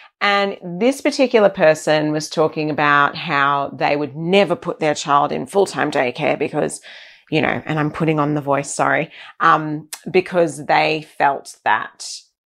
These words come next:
yeah, like, why have kids if you're not gonna raise them sort of attitude.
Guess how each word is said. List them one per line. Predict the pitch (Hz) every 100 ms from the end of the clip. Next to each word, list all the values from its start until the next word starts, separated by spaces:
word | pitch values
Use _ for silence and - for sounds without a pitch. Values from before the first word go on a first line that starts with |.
| _ _ _ _ _ _ _ _ -
yeah, | 165 190 220 151
like, | 156 156 -
why | 156 185 190
have | 196 190 -
kids | 180 156
if | 151 160
you're | 156
not | 160 170
gonna | 151
raise | 135 156 156
them | 151 147
sort | - -
of | -
attitude. | - - - - 52 55